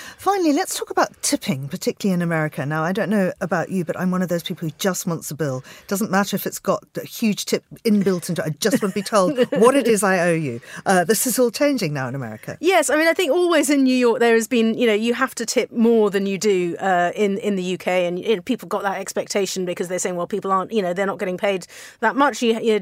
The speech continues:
Speaker 2: people, you deserve, uh, to tip." You know, apparently up to now, twenty to twenty-five percent in restaurants. There's, uh, this is a report in the Times saying there's been a new, uh, article published in New York Magazine suggesting,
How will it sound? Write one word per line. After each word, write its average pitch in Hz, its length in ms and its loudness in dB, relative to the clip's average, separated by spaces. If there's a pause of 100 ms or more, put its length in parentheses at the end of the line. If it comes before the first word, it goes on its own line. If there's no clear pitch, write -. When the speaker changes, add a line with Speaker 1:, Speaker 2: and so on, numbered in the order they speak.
(120)
Speaker 2:
people, 208 300 -2
you 196 240 -6
deserve, 202 600 0
uh, 196 180 0
to - 300 -8
tip." - 260 -2
You 226 60 0
know, 208 160 0
apparently 226 260 0
up - 160 -2
to - 120 -4
now, 202 200 0 (360)
twenty 262 420 0
to 226 160 -4
twenty-five 233 640 -2
percent 208 340 -2
in 175 140 -8
restaurants. 165 380 -6
There's, 185 260 -4
uh, 196 220 -4
this 208 160 -6
is 190 80 -10
a 185 80 -6
report 185 340 -4
in 190 80 -4
the 180 100 -4
Times 180 460 -4
saying 185 220 -4
there's 180 160 -2
been 190 200 -4
a 180 100 -4
new, 190 440 -2 (380)
uh, 190 280 2
article 214 480 0
published 185 440 -2
in 190 340 -4
New 202 200 -2
York 185 260 -2
Magazine 185 560 -4
suggesting, 180 640 -6